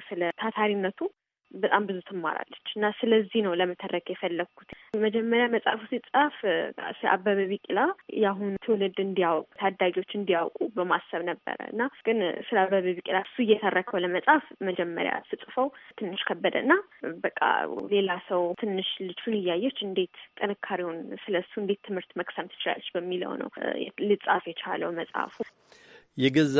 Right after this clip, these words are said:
Speaker 2: ታሪክን በቅጡ ለማወቅ የሚረዱ የልጆች መጻሕፍት ብዙም አለማየቴ ምን ላደርግ እችላለሁ በሚል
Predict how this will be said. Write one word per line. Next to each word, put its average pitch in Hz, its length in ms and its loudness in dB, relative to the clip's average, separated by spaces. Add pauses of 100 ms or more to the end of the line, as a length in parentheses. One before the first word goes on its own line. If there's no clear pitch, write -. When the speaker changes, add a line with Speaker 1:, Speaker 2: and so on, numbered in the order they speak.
(120)
Speaker 2:
ታሪክን 117 520 2 (180)
በቅጡ 113 460 4
ለማወቅ 98 480 4
የሚረዱ 95 520 0 (300)
የልጆች 131 520 4
መጻሕፍት 98 580 -2
ብዙም 113 340 2 (160)
አለማየቴ 95 540 4 (560)
ምን 127 260 4 (120)
ላደርግ 92 420 4
እችላለሁ 85 580 -2
በሚል 95 380 0